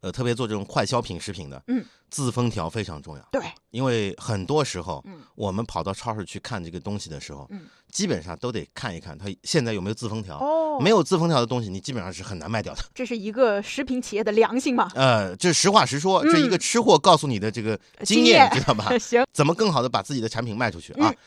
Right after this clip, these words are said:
Speaker 1: 那这款麦片呢，可以直接在天猫国际的海外购旗舰店去购买，两袋八百克的卡乐比水果果仁谷物营养麦片，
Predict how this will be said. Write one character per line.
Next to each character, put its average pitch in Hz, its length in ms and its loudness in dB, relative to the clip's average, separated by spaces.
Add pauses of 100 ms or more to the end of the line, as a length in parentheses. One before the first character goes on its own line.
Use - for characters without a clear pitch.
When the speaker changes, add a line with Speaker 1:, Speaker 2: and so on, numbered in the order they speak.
Speaker 1:
那 139 200 0
这 196 120 0
款 147 160 0
麦 160 100 0
片 151 140 -2
呢， 143 80 -4
可 147 100 -2
以 143 80 -2
直 127 120 -8
接 147 120 -2
在 135 140 -2
天 160 200 -4
猫 156 220 2
国 117 300 -2
际 139 260 -6
的 98 200 -2
海 90 340 -2
外 123 400 4
购 156 300 4
旗 110 280 -6
舰 135 300 -2
店 107 260 -4
去 117 220 -8
购 135 240 0
买， 92 420 -6 (200)
两 107 300 -2
袋 151 260 4
八 170 200 6
百 104 200 2
克 135 180 -4
的 101 80 -2
卡 - 180 -6
乐 139 120 0
比 107 160 -6
水 117 260 -6
果 120 180 -2
果 95 240 -4
仁 110 200 -6
谷 104 120 -6
物 123 140 -4
营 131 160 -4
养 113 100 -4
麦 120 140 -4
片， 127 240 -4